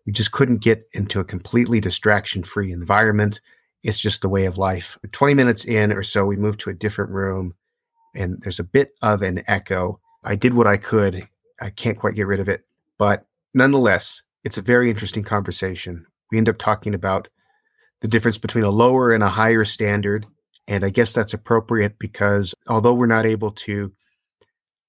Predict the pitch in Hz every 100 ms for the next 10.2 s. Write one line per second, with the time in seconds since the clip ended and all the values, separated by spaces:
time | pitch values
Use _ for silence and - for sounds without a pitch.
0 | _ - 110 113 104 - 101 98 95 -
1 | 110 110 101 98 110 - 101 104 107 110
2 | 92 87 82 90 - 92 87 - 113 110
3 | - 104 95 - 101 92 _ _ _ _
4 | _ _ _ _ _ - 113 - 113 107
5 | 104 104 98 - 95 90 - 90 85 -
6 | - _ _ _ _ _ _ _ _ _
7 | _ _ _ _ _ - 127 175 185 180
8 | 139 127 117 107 - 117 120 - 123 117
9 | 101 80 - 101 92 95 - - 113 101
10 | 147 135